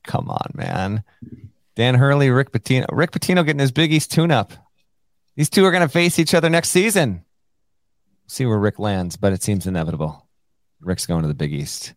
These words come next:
So I love, I love that. I'll also get Saint Mary's, V C U, and Albany. Um, I'm getting that Miami Drake game as well. I'm getting it. Ah, dude, my, I lucked out. Albany, big time site. Uh, Saint Mary's, v-,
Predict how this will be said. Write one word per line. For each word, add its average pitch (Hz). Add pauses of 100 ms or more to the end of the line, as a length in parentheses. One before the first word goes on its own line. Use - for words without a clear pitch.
So 101
I 95
love, 110
I 104
love 113
that. 117 (680)
I'll 113
also 117
get 107
Saint 107
Mary's, 101
V 101
C -
U, 95
and 92
Albany. 90 (200)
Um, 78 (1300)
I'm 127
getting 160
that 104
Miami 95
Drake 95
game 80
as 80
well. 82
I'm 82
getting 87
it. 98
Ah, -
dude, -
my, 92 (260)
I 147
lucked 120
out. 92 (300)
Albany, 220 (400)
big 175
time 151
site. 117 (600)
Uh, 127
Saint 180
Mary's, 175
v-, 143